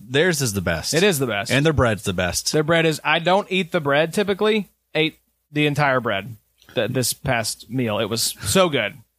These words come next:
Speaker 1: <laughs> We were talking, it would, maybe, you know, maybe, uh, hope we don't get roasted for this, but maybe they could have, like, a, a chicken salad or something on
Speaker 2: Yeah,
Speaker 1: there, you
Speaker 2: maybe.
Speaker 1: know, like a
Speaker 2: I mean, the wife was anticipating something green. You know, she's,
Speaker 1: Yeah.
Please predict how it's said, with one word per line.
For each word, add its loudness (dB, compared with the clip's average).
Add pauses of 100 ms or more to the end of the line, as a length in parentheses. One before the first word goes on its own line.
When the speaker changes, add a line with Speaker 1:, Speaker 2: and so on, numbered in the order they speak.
Speaker 1:
<laughs> -2
We 2
were 4
talking, 2
it 2
would, 2
maybe, 0
you 2
know, 2 (720)
maybe, 2
uh, 4
hope 4
we 4
don't 2
get 2
roasted 2
for -6
this, -4
but -2
maybe 2
they 2
could 0
have, 2
like, 0
a, 0
a -2
chicken 0
salad 2
or -2
something -4
on -4
Speaker 2:
Yeah, 4
Speaker 1:
there, 2
you 0
Speaker 2:
maybe. 2
Speaker 1:
know, 0
like -2
a -4
Speaker 2:
I 0
mean, 4
the 2
wife 2
was 0
anticipating 0
something 0
green. 0
You 2
know, 2
she's, 2
Speaker 1:
Yeah. 2